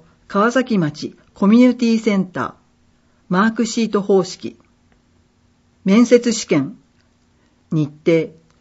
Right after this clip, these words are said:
一月二十四日土曜予定。受験方法二の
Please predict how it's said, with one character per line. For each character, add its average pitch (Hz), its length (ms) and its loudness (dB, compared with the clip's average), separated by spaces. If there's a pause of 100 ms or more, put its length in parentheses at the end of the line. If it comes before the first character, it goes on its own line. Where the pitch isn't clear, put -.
(200)
一 226 260 -4
月 233 260 0
二 233 180 8
十 180 220 2
四 139 160 -6
日 - 380 -6 (180)
土 165 220 2
曜 170 320 2 (240)
予 156 160 -8
定。 151 320 -8 (1000)
受 170 160 -2
験 254 240 4
方 247 300 6
法 151 380 -4
二 214 140 6
の 214 220 4